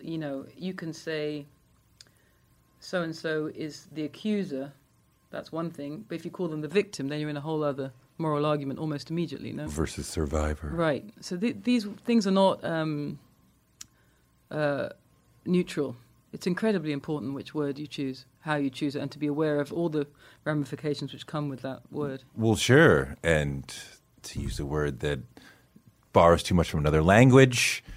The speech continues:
Speaker 1: Right.
Speaker 2: takes you away, are,
Speaker 1: Right.
Speaker 2: are all the other words
Speaker 1: Right.
Speaker 2: Latin-based or, you know, traditional
Speaker 1: Right.
Speaker 2: English? And,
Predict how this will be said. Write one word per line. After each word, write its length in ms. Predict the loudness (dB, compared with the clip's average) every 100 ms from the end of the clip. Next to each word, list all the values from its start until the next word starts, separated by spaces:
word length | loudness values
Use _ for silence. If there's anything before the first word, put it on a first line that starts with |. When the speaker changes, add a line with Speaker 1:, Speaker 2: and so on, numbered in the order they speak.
| -16 -6
Speaker 1:
Right. 100 | -6
Speaker 2:
takes 220 | -6 -6
you 100 | -6
away, 800 | 4 6 8 8 6 4 0 -6 -4
are, 100 | -2
Speaker 1:
Right. 80 | 2
Speaker 2:
are 140 | 2
all 60 | 2
the 120 | 4
other 160 | 4 6
words 720 | 8 8 8 6 2 -2 -6 -10
Speaker 1:
Right. 180 | -10 -8
Speaker 2:
Latin-based 1200 | 0 4 6 6 6 8 8 8 6 2 -6 -4
or, 280 | 0 2 2
you 120 | 0
know, 140 | -2 -4
traditional 720 | 4 6 6 6 8 8 4
Speaker 1:
Right. 100 | 6
Speaker 2:
English? 540 | 6 8 8 6 4
And, 260 | 0 0 -2